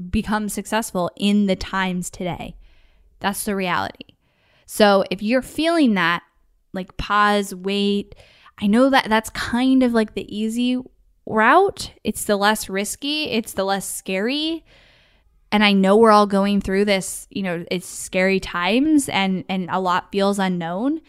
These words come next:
but you do have some control. You have control over your actions and you have control over how you're going to show up right now. And, and that's what I want you to choose. So I hope this was an inspiration for you. And if you,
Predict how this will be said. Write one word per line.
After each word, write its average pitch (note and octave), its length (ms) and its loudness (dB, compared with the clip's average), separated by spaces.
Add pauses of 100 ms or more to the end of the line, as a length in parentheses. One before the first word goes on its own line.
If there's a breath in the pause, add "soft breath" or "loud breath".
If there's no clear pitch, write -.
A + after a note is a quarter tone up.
(340 soft breath)
but A#3 100 -4
you B3+ 140 6
do C4 180 4
have D#4 160 4
some A#3 280 2
control. F#3 600 0
You F3+ 100 0
have F#3+ 140 0
control B3 420 2
over F#3+ 180 0
your E3+ 240 -2
actions F3+ 760 -4
and G3 180 0
you G3+ 80 2
have G3 140 0
control G#3+ 440 0
over F#3 500 0 (680 loud breath)
how G3+ 280 6
you're G#3+ 160 4
going G3 300 0
to F#3 60 -4
show F3 260 -2
up F#3 200 -2
right C4+ 180 -4
now. D#4 340 0
And, F#3+ 460 -4
and F#3+ 200 0
that's F#3+ 320 0
what G#3+ 80 -2
I F#3+ 60 -2
want E3+ 200 -6
you F3 60 -10
to E3 120 -10
choose. - 600 -10 (360 soft breath)
So - 160 0
I A3+ 100 6
hope A#3+ 280 2
this C#4+ 160 -10
was B3 160 0
an G#3+ 120 4
inspiration F#3 600 -2
for F3+ 140 -6
you. F#3 380 0
And F#3+ 240 0
if - 220 -2
you, A#3 320 2